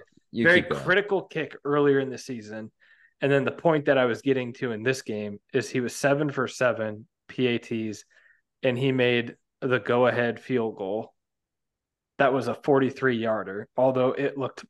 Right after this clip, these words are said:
Speaker 2: a little bit shaky, like it wanted to go right, but it came back left and through the uprights. I just think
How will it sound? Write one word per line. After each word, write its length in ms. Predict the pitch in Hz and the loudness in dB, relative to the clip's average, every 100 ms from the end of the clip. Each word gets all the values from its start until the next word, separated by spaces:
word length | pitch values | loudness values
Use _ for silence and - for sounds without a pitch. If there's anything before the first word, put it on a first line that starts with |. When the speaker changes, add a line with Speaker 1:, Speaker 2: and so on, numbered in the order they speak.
| _ | _
Speaker 2:
a 80 | 127 | -6
little 420 | 110 123 160 180 | -4 0 4 6
bit 220 | 175 185 - | 6 4 2
shaky, 460 | 185 170 165 143 | 2 2 2 0
like 160 | 143 135 | 0 0
it 80 | 139 | 0
wanted 380 | 139 151 147 | 2 2 0
to 80 | 135 | 0
go 180 | 147 143 | 2 2
right, 360 | 135 135 120 104 | 2 0 -2 -10
but 140 | - 120 | -12 -12
it 120 | - | -10
came 260 | - 147 143 | -4 0 2
back 260 | 156 - | 0 0
left 480 | 131 120 113 - - | -4 -4 -6 -10 -12
and 140 | 123 | -8
through 160 | - 127 | -2 0
the 140 | 113 | 0
uprights. 440 | 110 - 104 101 - | -4 -4 -8 -8 -8
I 140 | 135 | -4
just 180 | 131 131 | -4 -2
think 240 | 151 123 | -2 -2